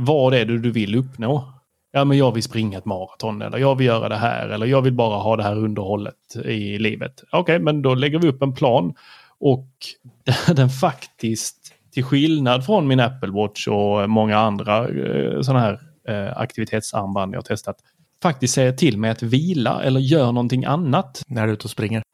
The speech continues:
Speaker 1: <laughs> Inte när jag är ute och springer. Den säger till mig, "Nu, nu kan du springa och nu ska du springa ungefär så här och, ehm, i den här hastigheten," eller vad det nu är. Och det där tycker jag är rätt bra.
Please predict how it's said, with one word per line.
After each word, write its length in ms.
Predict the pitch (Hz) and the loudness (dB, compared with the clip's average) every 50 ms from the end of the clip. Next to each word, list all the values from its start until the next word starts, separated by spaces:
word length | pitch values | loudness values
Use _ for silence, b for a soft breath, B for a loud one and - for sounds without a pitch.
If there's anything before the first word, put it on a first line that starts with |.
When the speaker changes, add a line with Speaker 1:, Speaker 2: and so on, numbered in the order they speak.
| _ | _
Speaker 1:
<laughs> 200 | - 165 131 - | 0 2 4 4
Inte 180 | 208 165 147 165 | 4 4 4 4
när 140 | 180 180 160 | 4 4 4
jag 100 | 123 117 | 4 4
är 80 | 123 131 | 4 2
ute 160 | 131 131 120 | 2 2 0
och 100 | 117 110 | 0 0
springer. 240 | - 123 110 101 104 | -2 -2 -2 -2 0
Den 100 | 117 117 | 0 0
säger 160 | - 143 127 | 0 0 2
till 140 | 160 151 120 | 2 2 2
mig, 140 | 117 117 | 2 2
"Nu, 320 | 123 143 151 151 147 147 151 | 2 4 2 2 2 2 0
nu 120 | 170 196 | 0 0
kan 120 | 214 247 247 | 0 0 0
du 80 | 247 | 0
springa 360 | 220 247 247 226 170 110 107 | 2 2 2 2 2 0 0
och 140 | 117 120 135 | -2 -2 -2
nu 100 | 156 160 | -2 -2
ska 120 | 151 - 196 | -2 -2 -2
du 60 | 180 | -2
springa 280 | - 208 202 196 196 | 0 -2 -2 -2 -2
ungefär 280 | 190 190 196 170 196 190 | -2 -2 0 0 0 0
så 120 | 175 208 | 2 2
här 360 | 185 147 113 - - - - - | 2 2 2 0 -2 -6 -8 -8
och, 280 | - - - - - B B 117 117 B B B B B | -10 -10 -10 -12 -14 B B -18 -18 B B B B B
ehm, 580 | - 117 - 123 - - - - - - - - | -8 -6 -6 -8 -10 -10 -12 -12 -12 -10 -6 -2
i 80 | - 131 | 0 2
den 120 | 127 113 | 2 2
här 120 | 107 104 | 0 -2
hastigheten," 560 | 95 101 101 - - - - - - - - - | -4 -6 -8 -10 -12 -14 -16 -16 -16 -16 -16 -16
eller 120 | - - | -14 -14
vad 100 | - - - | -12 -12 -12
det 60 | - | -12
nu 60 | - | -14
är. 80 | - - - _ _ _ _ _ _ _ - | -14 -16 -18 _ _ _ _ _ _ _ 0
Och 60 | 151 | 2
det 80 | 123 135 | 4 4
där 200 | 135 170 151 131 | 4 4 4 4
tycker 180 | 127 - 175 196 | 2 2 2 4
jag 60 | 175 | 4
är 40 | 165 | 4
rätt 180 | 165 160 - | 2 0 0
bra. 400 | - 160 160 170 165 185 190 160 | -2 0 2 4 4 4 4 2